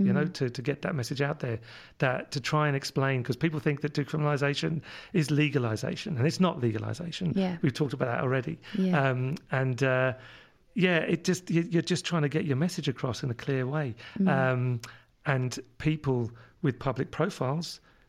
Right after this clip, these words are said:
Speaker 1: who other people will listen to,
Speaker 2: Mm.
Speaker 1: uh, um, like, I mean, imagine the people that listened to Christy, like, they, they, they wouldn't have listened to some of the other people that we've
Speaker 2: Yeah.
Speaker 1: had talk about it. So you're getting this range of people all the time.
Speaker 2: Absolutely.
Speaker 1: It's really cool.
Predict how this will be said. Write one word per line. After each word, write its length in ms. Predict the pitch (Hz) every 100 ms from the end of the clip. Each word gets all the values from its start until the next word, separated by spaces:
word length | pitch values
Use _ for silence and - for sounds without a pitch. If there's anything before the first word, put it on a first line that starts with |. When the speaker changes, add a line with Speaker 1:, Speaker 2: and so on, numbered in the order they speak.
| _
Speaker 1:
who 180 | 143 139
other 140 | 139
people 320 | 117 135 139
will 80 | 117
listen 300 | 120 180 -
to, 280 | 117 127 160 160
Speaker 2:
Mm. 380 | 190 185 180 160
Speaker 1:
uh, 400 | 123 120 120 - - -
um, 340 | 127 127 127 143 _ 294 233
like, 220 | 170 -
I 20 |
mean, 220 | 165 170
imagine 500 | 180 202 - 120 117 - - - - - - -
the 80 |
people 300 | 117 147 143 123
that 100 | -
listened 380 | 127 - 120 113
to 80 | -
Christy, 540 | - 190 - 123 113 -
like, 160 | 131 120 -
they, 140 | - 165
they, 200 | - 151 -
they 160 | - 165
wouldn't 300 | 165 156 156
have 100 | 139
listened 320 | 170 - 143
to 200 | 131 113 - -
some 220 | - 147 127
of 60 |
the 100 | 120
other 220 | 156 202
people 320 | - 135 120 123
that 80 |
we've 140 | 123 202
Speaker 2:
Yeah. 100 | 185
Speaker 1:
had 100 | 175
talk 200 | 139 117
about 160 | 117
it. 40 | 120
So 80 | 160
you're 120 | 165
getting 120 | 180
this 120 | 147 - - - -
range 520 | 127 147 170 180 143
of 140 | 117
people 300 | 131 165 -
all 80 | 120
the 160 | 117 202
time. 80 |
Speaker 2:
Absolutely. 280 | 196 160 -
Speaker 1:
It's 140 | 175 -
really 300 | 160 180 131
cool. 240 | - 127